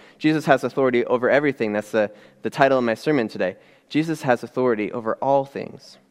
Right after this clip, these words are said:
The one who created all things has authority to speak absolute truth concerning all things.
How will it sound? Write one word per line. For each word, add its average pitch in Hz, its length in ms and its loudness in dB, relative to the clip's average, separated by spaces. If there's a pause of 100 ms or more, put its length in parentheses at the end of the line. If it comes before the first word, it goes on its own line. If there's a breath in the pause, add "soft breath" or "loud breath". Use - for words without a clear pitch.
(800 soft breath)
The 139 80 -2
one 160 180 6
who 165 140 4
created 160 320 4
all 147 140 6
things 147 280 0
has 123 140 -4
authority 131 400 2
to 120 80 0
speak 131 340 0
absolute 127 400 0
truth 170 400 0
concerning 123 540 -2
all 90 100 -2
things. - 460 -14